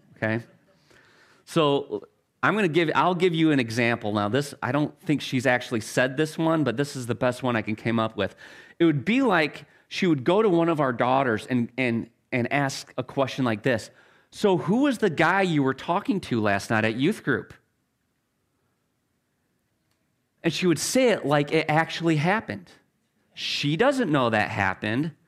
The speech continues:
but she's, she's trying to see if anything happened, right? She's trying to, and so, like, one of the daughters would be like, "Oh, how did you know?" Right? But she is,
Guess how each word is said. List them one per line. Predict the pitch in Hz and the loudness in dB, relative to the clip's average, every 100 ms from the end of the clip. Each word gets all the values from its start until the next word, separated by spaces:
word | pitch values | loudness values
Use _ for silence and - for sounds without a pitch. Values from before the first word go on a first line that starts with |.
| _ _ _ _ _ - | _ _ _ _ _ -4
but | 170 | -2
she's, | - 190 151 - | 0 0 -2 -8
she's | - 170 151 | -6 -4 -4
trying | - 175 226 233 143 | -2 0 2 2 2
to | |
see | 113 - 147 139 131 120 - | 0 -2 0 2 2 0 -4
if | 127 117 - - | -4 -4 -8 -4
anything | 143 139 127 139 113 | 0 2 2 0 0
happened, | 127 208 220 107 98 | 2 0 0 -2 0
right? | 101 120 196 226 - - - | 2 2 2 -2 -10 -20 -20
She's | - 127 | -12 -8
trying | - 175 156 | 0 2 4
to, | 135 123 - - - - - | 2 -2 -12 -20 -20 -20 -8
and | - 185 | 0 0
so, | 135 190 165 160 | 2 4 4 4
like, | 156 147 - | 4 2 -2
one | 143 160 151 | 0 2 2
of | |
the | 147 | 2
daughters | 135 151 156 | 2 2 2
would | 156 | 2
be | 151 170 | 2 2
like, | 139 - - | 2 -4 0
"Oh, | 277 226 - _ _ | 2 2 -2 _ _
how | - 302 466 | 0 4 6
did | 480 220 | 6 4
you | 220 | 4
know?" | 226 311 339 480 427 196 117 104 _ _ - | 4 6 4 4 2 2 -2 -8 _ _ -6
Right? | 123 123 190 - - - - - - - _ _ _ _ _ _ _ _ _ _ _ _ - | 0 0 0 -6 -20 -20 -20 -20 -20 -20 _ _ _ _ _ _ _ _ _ _ _ _ 0
But | 226 | 0
she | 220 262 254 | 2 2 4
is, | 226 | 2